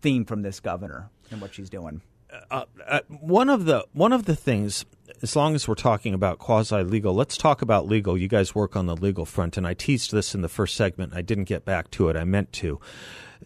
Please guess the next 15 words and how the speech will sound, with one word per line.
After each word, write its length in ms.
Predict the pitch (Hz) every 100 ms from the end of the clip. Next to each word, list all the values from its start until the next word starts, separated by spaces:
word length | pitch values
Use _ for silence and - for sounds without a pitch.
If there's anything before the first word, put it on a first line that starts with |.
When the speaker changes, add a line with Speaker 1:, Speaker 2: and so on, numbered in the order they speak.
| -
Speaker 2:
Talk 380 | - - 269 -
to 120 | -
the 80 | 131
audience 560 | 107 101 98 87 87 98
about 420 | 90 92 87 - -
how, 460 | - 113 101 92 -
how 240 | 101 107
the 100 | 95
progressives 720 | - 87 104 85 - 73 -
work, 400 | 85 78 76 - - -
uh, 80 | -
you 160 | - 92
know, 300 | 85 85 -
um, 360 | - 90 90 - _ - -
t-, 160 | -